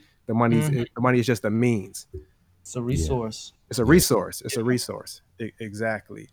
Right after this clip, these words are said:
Speaker 1: Exactly. Um,
Speaker 3: It's a,
Speaker 1: and,
Speaker 3: and
Speaker 1: you know,
Speaker 3: al-
Speaker 1: it's just like, like, the whole, the whole thing about it's like, where you store your treasures, there your heart will be. It, it's like storing ch-, storing treasures is like a, that's a, that's an action,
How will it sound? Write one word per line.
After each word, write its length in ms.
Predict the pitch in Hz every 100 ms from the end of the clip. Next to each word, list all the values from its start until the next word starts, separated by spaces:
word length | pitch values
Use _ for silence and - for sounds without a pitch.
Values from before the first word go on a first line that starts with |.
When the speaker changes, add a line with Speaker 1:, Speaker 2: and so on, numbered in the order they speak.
| -
Speaker 1:
Exactly. 640 | 101 107 98 - 104 - _ _ - _
Um, 440 | 113 101 95 95 92 _ _ _ _ _ -
Speaker 3:
It's 80 |
a, 60 | - - -
Speaker 1:
and, 100 | 120
Speaker 3:
and 100 | 143
Speaker 1:
you 60 |
know, 60 | 139
Speaker 3:
al- 60 |
Speaker 1:
it's 60 | 131
just 100 | 143
like, 140 | 117 - _ - _ 139
like, 140 | 135
the 80 | 143
whole, 120 | 170
the 80 | 143
whole 100 | 160
thing 100 | 160
about 160 | 139 117
it's 80 | 131
like, 120 | 113
where 120 | 135
you 100 | 139
store 240 | - 135
your 100 | 127
treasures, 300 | 117 127 113
there 140 | 110 117
your 140 | 110
heart 260 | 101 117 -
will 80 | 98
be. 140 | 98
It, 260 | - 139 - - -
it's 180 | 143 -
like 280 | 139 123 - _ _ _ _ _ _ _ _ -
storing 580 | - - - 151 143 135
ch-, 180 | - _ _ - - - -
storing 460 | - - 156 156
treasures 500 | - 143 151 123 113
is 180 | 117 104
like 180 | 104 -
a, 140 | 98 -
that's 200 | 117 -
a, 120 | 101
that's 180 | 120 -
an 80 | 104
action, 400 | 113 123 - -